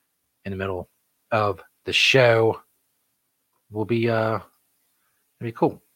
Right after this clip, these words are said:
I can share my screen. So when I do the live reads and stuff like that, see, there's, I'm not ready to do that yet, but you see, you get the point.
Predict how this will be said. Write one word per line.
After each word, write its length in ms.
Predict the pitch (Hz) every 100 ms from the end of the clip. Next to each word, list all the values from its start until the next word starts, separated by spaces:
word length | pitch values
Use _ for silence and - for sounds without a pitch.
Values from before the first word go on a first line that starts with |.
| _ _ -
I 60 |
can 80 | 98
share 240 | - 135
my 100 | 120
screen. 640 | - - 120 127 127 127 113 _ _ _ _
So 120 | 101
when 80 | 98
I 60 |
do 80 | 110
the 80 | 90
live 340 | 92 107 113
reads 540 | 104 110 107 104 - - _ _ _ _ _ _ -
and 80 |
stuff 260 | - 113 -
like 180 | 85 76
that, 340 | 95 101 104 - - _ _ _ _ _ _ _ _ _ _ _ _ _ _ _ _ _ _
see, 160 | -
there's, 420 | 90 98 92 - - _ _ _ _ _ _ _ 95
I'm 60 |
not 60 | 92
ready 180 | 98 82
to 100 | 95
do 60 |
that 140 | 85 73
yet, 180 | 85
but 120 | - 110
you 80 |
see, 260 | 123 85 - - -
you 80 | 135
get 80 | 135
the 80 | -
point. 260 | - -